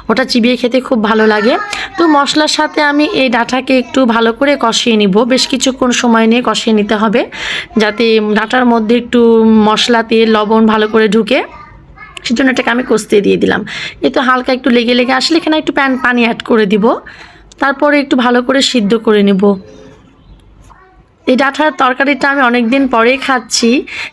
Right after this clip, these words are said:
জানি না যে কে কে খান, কে কে খান না। যারা যারা আমার মতো এভাবে মিষ্টি ডাঁটা দিয়ে মসুর ডালটা রান্না করেন,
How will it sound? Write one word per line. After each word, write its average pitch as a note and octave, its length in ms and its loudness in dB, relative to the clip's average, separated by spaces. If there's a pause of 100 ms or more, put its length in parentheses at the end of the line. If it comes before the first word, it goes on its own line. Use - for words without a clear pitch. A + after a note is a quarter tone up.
(120)
জানি A#3+ 280 0
না C#4 220 2
যে B3 180 0
কে B3 220 -2
কে B3 180 -2
খান, A#3+ 300 -2
কে A3+ 120 0
কে A#3+ 140 -2
খান A3+ 260 -2
না। A3+ 140 2
যারা A#3 240 0
যারা C4 200 0
আমার A3+ 360 0
মতো B3+ 280 0
এভাবে B3 360 2
মিষ্টি A3 360 0
ডাঁটা A#3 260 -2
দিয়ে B3 120 2
মসুর A3 380 0
ডালটা A#3 280 0
রান্না G#3+ 300 0
করেন, A#3+ 320 0